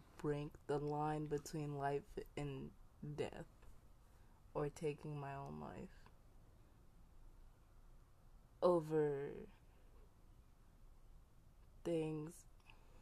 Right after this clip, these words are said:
that still are a problem, big problems to me now, but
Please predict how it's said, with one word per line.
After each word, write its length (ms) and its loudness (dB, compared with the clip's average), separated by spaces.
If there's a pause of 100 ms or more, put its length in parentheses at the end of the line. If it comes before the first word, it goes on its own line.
(1900)
that 180 8
still 500 10
are 360 6 (1160)
a 40 -2
problem, 640 2
big 220 4
problems 440 4
to 100 -2
me 120 2
now, 380 4
but 160 2